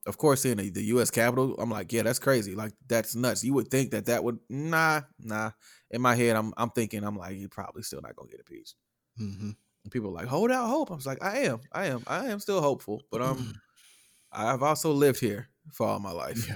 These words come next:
Speaker 2: hopeful but doubtful. <laughs>
Speaker 1: Yeah, yeah. Please, I, I, I would love to be wrong, and then we finish this pod, and the next day, like, thirteen Republicans defect,
Speaker 2: Mm-hmm.
Speaker 1: and they're like, "Yeah, we need to impeach him."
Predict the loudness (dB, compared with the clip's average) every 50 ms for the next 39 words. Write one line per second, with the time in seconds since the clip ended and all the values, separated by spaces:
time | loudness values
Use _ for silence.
0 | -8 -4 -2 -2 -2 -2 0 0 0 0 0 -2 -4 -6 -8 -12 -12 -12 -14 -14
1 | -14 -14 -14 -16 _ _ -14 -12 -10 -8 -6 -8 -6 -4 -4 -4 -4 -4 -6 -8
2 | -12 -14 _ _ -16 -10 -8 -8 -8 -8 -8 -4 -2 -2 -2 -2 0 0 0 2
3 | 4 4 4 4 4 2 2 2 2 4 4 2 2 2 2 2 4 6 6 6
4 | 8 8 8 8 6 6 4 0 -4 -4 -2 0 0 0 0 0 0 0 0 -2
5 | -4 -6 -6 -6 -6 -6 -6 -4 -4 -2 -4 -4 -6 -8 -16 -20 -20 _ _ _
6 | -4 -2 -2 0 -2 -2 -2 2 4 4 4 4 4 2 -2 -4 -4 -4 -6 -6
7 | -4 -4 -2 -2 -4 -4 -8 -10 _ _ _ _ _ _ _ -8 -8 -8 -10 -12
8 | _ _ _ _ _ _ 2 4 4 4 2 4 4 4 4 2 2 0 -2 -6
9 | -8 -8 -4 0 2 2 2 2 0 -4 -6 -4 -4 -6 -4 -4 -4 -4 -4 -6
10 | -8 -12 -18 _ _ -6 -4 -4 -4 -4 -6 -6 -4 -2 -2 0 -2 -2 -2 -4
11 | -4 -8 -8 -6 -2 0 0 2 2 2 0 0 0 -2 -4 -6 -8 -8 -6 -6
12 | -6 -6 -6 -8 -10 -12 -14